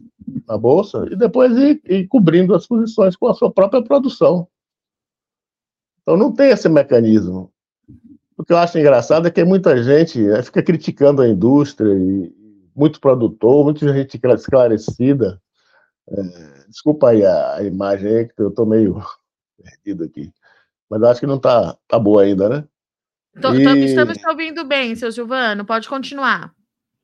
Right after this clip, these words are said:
Speaker 1: Pois é, então eles ficam, ficam, é, fazendo uma campanha, brigando contra a indústria e querendo tirar a indústria e proibir a importação de cacau. Pô, tem que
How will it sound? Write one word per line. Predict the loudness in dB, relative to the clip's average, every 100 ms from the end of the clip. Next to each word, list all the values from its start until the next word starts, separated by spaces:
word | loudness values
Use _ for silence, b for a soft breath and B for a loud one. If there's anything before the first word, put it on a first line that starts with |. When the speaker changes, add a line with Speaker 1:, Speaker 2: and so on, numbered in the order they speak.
| _ _ _ _ _ _ _ _ -4
Speaker 1:
Pois | -2 -2
é, | -6
então | -8 0 2
eles | 2 0
ficam, | -4 0 2 4 4 0 -6
ficam, | -14 -8 0 2 4 4
é, | 4 2 2 -2 _ _ _ -2
fazendo | 0 0 -2
uma | -4 -6 _ _
campanha, | 0 0 2 2 2 4 2 0
brigando | 0 -2 0 2 4 2 0
contra | 0 0 -2
a |
indústria | -2 0 2 0 -2 0 2 2
e |
querendo | 2 4 4 0
tirar | 0 2
a | 2
indústria | 0 -2 -2 -2 -2
e |
proibir | 2 2 2 -2
a |
importação | 0 0 0 -4 -4 -2 -2
de |
cacau. | -2 -4 -2 0 2 0
Pô, | -2
tem | -4 -6
que | -8